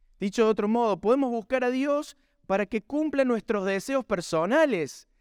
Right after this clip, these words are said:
Los judíos buscaban en, o miraban a Jesús en un salvador político. Era un deseo personal, era un deseo civil que tenía I-, I-, Israel en ese momento. Podemos buscar y ovacionar a Cristo para propósitos que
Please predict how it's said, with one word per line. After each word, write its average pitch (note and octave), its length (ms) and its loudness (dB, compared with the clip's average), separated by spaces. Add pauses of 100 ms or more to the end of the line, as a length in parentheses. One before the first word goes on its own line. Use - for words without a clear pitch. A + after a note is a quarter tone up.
(260)
Los G#3 220 -2
judíos C#4+ 380 -2
buscaban B3+ 720 0
en, F#3+ 260 -4
o E3+ 120 -2
miraban B3 480 2
a G#3 60 0
Jesús F3+ 560 -4 (180)
en A#3 160 -2
un F4 100 -2
salvador D3+ 480 2
político. F3+ 880 -2 (300)
Era E4+ 140 -2
un B3 100 0
deseo G3 360 0
personal, F#3+ 680 0
era B3 120 0
un B3 100 0
deseo G3 500 -2 (180)
civil G3+ 800 -2
que F#3 100 2
tenía E3 420 -2
I-, D3+ 220 -6
I-, D#3 240 -4
Israel E3 500 0
en D#3 120 -2
ese D3+ 180 -4
momento. C3 680 -4 (1200)
Podemos G3+ 360 2
buscar F#3 440 0
y G3 80 -2
ovacionar E3 500 -2
a F3+ 60 -2
Cristo G3+ 420 -6
para D#3 160 0
propósitos F#3 640 -2
que E3+ 300 -4